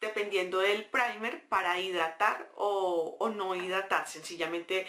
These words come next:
algunos solamente cumplen la función de extender el tiempo de, de duración de tu maquillaje. Ok, pues este, eh, es mi favorito porque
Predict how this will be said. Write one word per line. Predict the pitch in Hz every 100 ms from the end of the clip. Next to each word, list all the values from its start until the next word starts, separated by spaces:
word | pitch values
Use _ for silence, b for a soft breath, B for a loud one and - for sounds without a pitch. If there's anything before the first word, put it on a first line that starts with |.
| B B -
algunos | 214 208 214 196 196
solamente | 190 175 175 170 180
cumplen | 196 - 180 175
la | 185
función | 185 208 220 - 240 202 - B B B -
de | 180 202 233 247 - - _ _ _ - -
extender | 208 - 185 180 180 160
el | 156
tiempo | - 185 190 175
de, | 180 185 185 -
de | 190
duración | 202 190 190 175 160
de | 160
tu | 156 190 190 185 170 160 151
maquillaje. | 170 180 180 160 123 - - B B B B B
Ok, | - 302 220 175 -
pues | 233 269
este, | 254 - - 294 370 403 -
eh, | 233 240 220 214 196 185 - - _ - -
es | 269 262
mi | 285
favorito | 330 294 247 214 202 208
porque | - 247 214 - 214